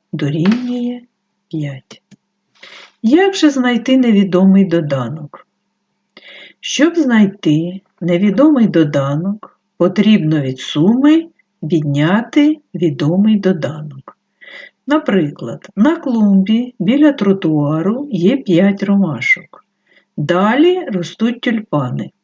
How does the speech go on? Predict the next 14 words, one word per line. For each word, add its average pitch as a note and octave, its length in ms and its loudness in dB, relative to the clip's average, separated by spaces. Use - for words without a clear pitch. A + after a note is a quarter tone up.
Разом A#3+ 800 0
десять G3+ 560 0
квіток. D3+ 480 -6
Скільки G3+ 560 2
тюльпанів C#4+ 760 2
росте F3 680 -4
на F#3 160 -4
клумбі? B2 500 -10
Щоб C4 260 0
знайти G#3+ 840 0
невідомий F3+ 640 0
доданок, D3 800 -4
тобто E3 400 -2
скільки F3 720 0